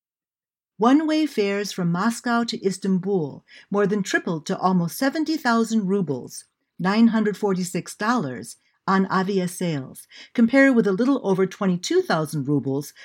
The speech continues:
a week prior to September twenty-first, on Google Flight Search.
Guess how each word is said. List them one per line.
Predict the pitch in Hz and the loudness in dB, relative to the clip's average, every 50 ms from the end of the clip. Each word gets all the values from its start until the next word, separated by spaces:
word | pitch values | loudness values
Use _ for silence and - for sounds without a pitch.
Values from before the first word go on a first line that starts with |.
| - - | -12 -4
a | - 214 | 0 0
week | 208 196 233 233 233 - | 4 6 6 4 4 2
prior | - 277 277 285 254 190 165 151 | 0 0 2 2 2 2 0 -2
to | - 190 | -4 -4
September | 180 - 190 190 - 196 190 175 190 | -4 -4 -4 -4 -2 -2 -2 -2 -2
twenty-first, | 185 - 185 160 156 151 - - 226 202 143 98 - - - - _ _ _ _ - | -2 -4 -4 -4 -4 -4 -4 -4 -2 -2 -2 -4 -10 -14 -18 -20 _ _ _ _ -2
on | 185 190 190 | 0 0 2
Google | 156 165 135 165 170 | 2 0 0 -2 -4
Flight | - - 160 151 139 - | -6 -6 -6 -6 -6 -8
Search. | - - - 131 104 - - - - - - - - | -10 -12 -12 -10 -10 -12 -12 -12 -12 -10 -10 -12 -14